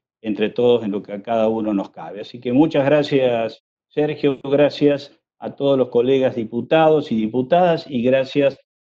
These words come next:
a Roberto, a quien le doy la palabra para que inicie su, su informe, su introducción y luego las preguntas,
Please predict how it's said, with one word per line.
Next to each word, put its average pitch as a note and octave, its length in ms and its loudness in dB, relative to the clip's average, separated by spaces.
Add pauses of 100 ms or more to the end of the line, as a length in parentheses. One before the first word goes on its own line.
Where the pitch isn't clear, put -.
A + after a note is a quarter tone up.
a A2+ 160 -6
Roberto, C3 420 4
a B2 60 0
quien A#2 180 -2
le A#2 120 0
doy B2+ 320 2
la A2+ 200 -8
palabra B2+ 720 0 (200)
para A2 280 -2
que G#2+ 160 -6
inicie A2 600 -2
su, G2 840 -10
su G2 400 -20
informe, C#3+ 600 -2
su - 140 -8
introducción G#2+ 800 -2
y G#2 80 -8
luego A#2 260 -2
las G#2+ 140 -6
preguntas, A2 640 -6